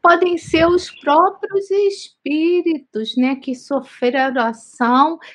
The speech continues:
ideoplásticas através, e, né, a gente acabou de falar de zoantropia, e podem ser os próprios animais, sim. Então, pode acon-, essas três coisas, tá? Vou passar pra próxima.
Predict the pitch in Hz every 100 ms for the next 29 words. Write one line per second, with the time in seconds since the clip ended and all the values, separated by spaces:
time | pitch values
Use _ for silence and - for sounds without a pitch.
0 | _ 233 220 240 233 233 208 214 262 269
1 | - 311 311 311 320 262 185 226 226 190
2 | 190 220 269 254 180 - 185 220 - 202
3 | 254 262 - 226 208 185 208 202 196 175
4 | - - 247 330 359 - - _ 415 403
5 | 262 262 262 - 240 247 247 - _ 214
6 | 208 247 233 226 233 254 196 208 220 -
7 | 170 151 - _ _ _ _ _ 190 202
8 | 254 311 - _ _ _ - 190 202 220
9 | 220 233 226 - 202 - 220 - 226 320
10 | - 240 151 117 _ - _ _ _ _
11 | _ 208 254 - _ _ - 180 202 202
12 | - 190 220 226 - 160 139 - - -
13 | -